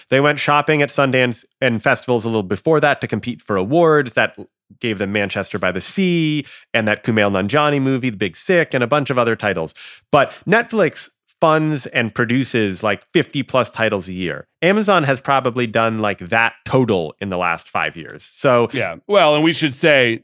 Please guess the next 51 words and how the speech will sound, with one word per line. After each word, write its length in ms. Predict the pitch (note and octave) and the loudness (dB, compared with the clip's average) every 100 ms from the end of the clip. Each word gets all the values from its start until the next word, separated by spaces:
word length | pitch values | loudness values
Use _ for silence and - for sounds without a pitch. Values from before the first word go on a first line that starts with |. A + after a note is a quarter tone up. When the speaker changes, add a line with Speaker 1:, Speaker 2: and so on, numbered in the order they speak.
| - | -2
Speaker 2:
Netflix 400 | D#3 D#3+ C#3 B2 | -2 -2 -4 -2
has 160 | B2+ | -2
way 160 | G#2+ A#2+ | 0 0
more 180 | A#2+ A2+ | 0 -4
subscribers. 760 | - G2+ - F#3+ E3+ D#3+ D3+ | -8 -6 2 4 4 2 0
It 100 | B2 | -2
is 160 | A#2+ F#2+ | -4 -4
the 80 | A2 | -8
primary 480 | - C#3 C3+ A#2+ A2 | 0 2 2 2 0
business 400 | C3+ C3+ B2 G#2 | -2 -2 -6 -10
of 120 | F2+ | -14
the 60 | |
company, 520 | - D#3+ D3+ D3 C#3+ C3 | -6 -4 -2 -2 0 0
whereas 420 | A#2 G#2 G#2 - _ _ | 0 0 -2 -8 _ _
Amazon 400 | - B2 A#2+ A#2 | -4 -4 -2 -2
is 200 | A2 G2 | -4 -4
not 240 | A#2 E3 F3 | 0 0 -2
the 80 | C#3+ | -4
primary 380 | D#3+ D3 D3 | -2 0 -2
business 300 | C3+ C#3 B2+ | -2 -6 -10
of 120 | C#3 B2 | -12 -10
the 60 | |
company. 420 | B2 B2 A#2+ A#2+ | -8 -8 -4 -4
We 140 | G#2+ G#2 | -2 -4
do 120 | G#2 | -4
not 260 | A#2 B2 A#2+ | -2 -2 0
know 420 | A#2+ D3+ D3 D3+ - _ | 2 2 0 -2 -12 _
how 140 | B2+ | -2
many 180 | B2 A#2 | 0 -2
people 380 | A2+ D3+ C#3 B2+ | -4 -8 -4 -4
are 160 | A2 - | -4 -4
actually 560 | B2+ C3 C3 A#2 A2+ | -6 -6 -8 -6 -6
interacting 600 | C3 B2 A#2+ C3 - C3+ | -4 -2 0 -2 -4 -4
with 120 | A#2+ | -4
their 160 | G#2+ G#2+ | -4 -2
Amazon 460 | A2+ A#2+ A2 A2 G#2 | 0 -2 -2 -4 -2
Prime 280 | A2+ G#2+ | -4 -2
Video 360 | G2+ C#3+ D3 C#3 | -4 -2 0 -2
service. 520 | B2+ C#3+ C#3 C3+ B2+ - _ - | -2 -2 0 -2 -4 -14 _ -2
That 260 | A#2+ C#3+ - | 0 0 -2
is 160 | A#2 | -4
a 80 | A#2+ | -2
mystery 380 | A#2+ A#2 - A#2 | -2 -4 -6 -6
to 120 | A2+ | -4
us. 220 | A#2 A#2 | -2 -2
A 60 | C#3 | -2
lot 280 | D3+ G3 A3 | 2 2 2
of 60 | |
the 80 | E3+ | 2
numbers 480 | D3+ D3+ C#3 B2 - | 2 2 0 -4 -2
here 380 | A#2+ G#2 G2 | -2 -2 -4